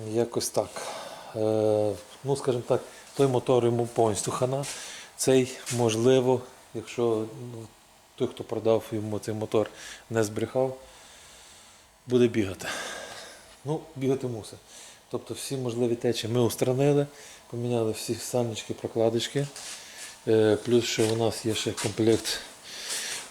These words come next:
сальничків, прокладочок. У коробці стоїть, я вже показував. Ці, що йдуть і сюди, і сюди. Тобто, щоб у нас ніяких не було, не дай Бог, підсосів.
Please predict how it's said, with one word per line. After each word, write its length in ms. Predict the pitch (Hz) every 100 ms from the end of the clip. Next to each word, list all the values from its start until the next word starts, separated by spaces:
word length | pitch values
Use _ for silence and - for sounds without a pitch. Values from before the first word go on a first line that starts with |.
| - - - - -
сальничків, 580 | - 135 127 - 135
прокладочок. 600 | 120 131 139 127 117 - - - - - - - - 170
У 100 | -
коробці 220 | 117 -
стоїть, 240 | - 104 95 - - - -
я 60 | 98
вже 100 | -
показував. 440 | 117 101 98 90 - - - - - - - - - - - - - - - - - - - - -
Ці, 160 | - 117
що 160 | 123
йдуть 340 | 120 120 - - - - - - - -
і 140 | 131 131
сюди, 560 | - 143 131 135 123 117 - - -
і 120 | 113
сюди. 480 | - 127 117 107 104 - - - - -
Тобто, 280 | 113 -
щоб 220 | 113 120 117
у 80 |
нас 240 | 120 123 -
ніяких 360 | 120 117 -
не 60 | 117
було, 240 | 113 113
не 180 | 104 104
дай 120 | 104
Бог, 180 | 110 110
підсосів. 520 | - - 117 98 -